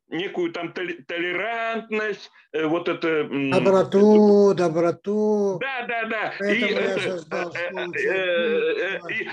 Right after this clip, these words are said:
Speaker 1: и, и, и,
Speaker 2: А ты
Speaker 1: и, и,
Speaker 2: считаешь,
Speaker 1: и
Speaker 2: что добро надо защитя-, защитить?
Speaker 1: Секунду, секунду. И
Speaker 2: Да.
Speaker 1: некий паци-, и некий пацифизм. Значит, а, э, э, я утверждаю, что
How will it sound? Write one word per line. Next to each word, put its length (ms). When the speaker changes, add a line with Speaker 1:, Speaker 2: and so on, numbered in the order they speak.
Speaker 1:
и, 60
и, 140
и, 120
Speaker 2:
А 140
ты 60
Speaker 1:
и, 40
и, 40
Speaker 2:
считаешь, 520
Speaker 1:
и 40
Speaker 2:
что 120
добро 420
надо 300
защитя-, 760
защитить? 460
Speaker 1:
Секунду, 460
секунду. 520
И 140
Speaker 2:
Да. 40
Speaker 1:
некий 360
паци-, 380
и 100
некий 320
пацифизм. 840
Значит, 500
а, 360
э, 60
э, 800
я 320
утверждаю, 640
что 340